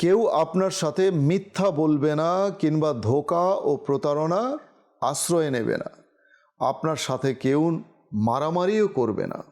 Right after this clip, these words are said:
কেউ আপনাকে হত্যা করবে না, এরা সবাই আপনার ভাতৃস্বজন।"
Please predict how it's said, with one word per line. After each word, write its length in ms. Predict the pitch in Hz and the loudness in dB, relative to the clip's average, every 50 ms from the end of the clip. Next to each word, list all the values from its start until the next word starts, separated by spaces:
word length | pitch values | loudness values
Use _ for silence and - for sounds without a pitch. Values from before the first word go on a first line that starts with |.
| _ - | _ 0
কেউ 180 | 175 220 247 | 2 4 6
আপনাকে 400 | 240 233 - 202 226 226 214 240 | 4 4 2 0 -2 0 0 0
হত্যা 380 | 214 160 190 196 196 - 226 202 | 0 2 0 -2 -2 -2 -4 -2
করবে 380 | - 202 190 151 135 123 120 | 0 0 0 0 2 0 0
না, 220 | 104 - - 80 - - - | 0 0 -4 -4 -8 -4 -2
এরা 220 | 143 139 156 165 | 0 0 0 0
সবাই 440 | 151 - 151 143 139 175 190 190 185 | -2 -2 -2 0 0 2 2 2 2
আপনার 580 | - - 131 135 - 139 143 151 160 170 170 156 | 0 0 -2 -2 -2 -2 0 0 0 0 -2 -2
ভাতৃস্বজন।" 1120 | 113 87 80 123 127 - - 147 165 151 - - 127 110 90 104 101 95 95 - 82 - | -4 -4 -4 -6 -6 -6 -2 0 0 0 0 0 -2 -2 0 0 -2 -2 -2 -6 -10 -14